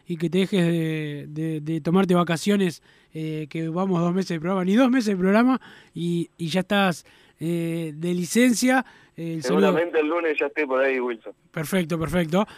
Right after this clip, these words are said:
Speaker 1: El saludo para Martín Paniza, que nos puso al aire, como siempre, a las cuatro, fútbol a lo Peñarol acá en Radio diez diez A M, y el lunes, obviamente, el partido de Peñarol. Saludos para todos, chau.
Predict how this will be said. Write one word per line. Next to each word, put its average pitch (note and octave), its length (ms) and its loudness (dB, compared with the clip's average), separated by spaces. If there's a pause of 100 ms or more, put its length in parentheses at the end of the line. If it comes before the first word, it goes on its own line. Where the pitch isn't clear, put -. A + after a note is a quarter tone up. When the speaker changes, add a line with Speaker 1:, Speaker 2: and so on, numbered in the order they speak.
Speaker 1:
El F3+ 100 -4
saludo A3 280 8
para G#3+ 120 6
Martín G#3+ 260 6
Paniza, A3 300 6
que G#3+ 80 2
nos G3+ 100 2
puso G#3+ 200 2
al A3 80 4
aire, A3+ 280 6 (320)
como G3 280 6
siempre, C4+ 500 6
a A3+ 100 8
las G3+ 140 4
cuatro, A#3+ 400 8
fútbol A3 540 4
a G3 80 2
lo G3 100 2
Peñarol G3+ 340 4
acá G#3+ 320 6 (380)
en F#3 160 -2
Radio G#3 720 6 (320)
diez F#3+ 320 6
diez G#3+ 380 8 (220)
A G#3+ 220 10
M, C#4+ 460 10
y F3+ 140 2
el F3+ 80 6
lunes, G#3 320 6
obviamente, F#3+ 480 2 (400)
el F#3+ 180 0
partido F#3+ 920 6
de F#3+ 120 2
Peñarol. G#3 440 6
Saludos G#3 280 4
para F#3 160 0
todos, G3+ 240 2
chau. C3+ 240 -2